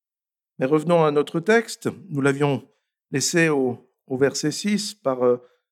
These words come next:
cette, euh, cet avertissement. À cette époque, il n'y avait pas de roi en Israël. Chacun faisait ce qui lui semblait bon.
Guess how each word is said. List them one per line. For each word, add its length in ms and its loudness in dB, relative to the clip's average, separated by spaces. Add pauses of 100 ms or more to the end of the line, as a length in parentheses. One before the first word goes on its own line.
(260)
cette, 400 -6
euh, 280 -4 (280)
cet 140 -12
avertissement. 640 0
À 40 0
cette 220 -6
époque, 340 0
il 60 -6
n'y 80 0
avait 220 2
pas 220 -2
de 80 -4
roi 180 -2
en 80 -2
Israël. 420 0
Chacun 500 -4 (380)
faisait 440 0 (200)
ce 160 -16
qui 160 -8
lui 160 -8
semblait 340 0
bon. 240 -8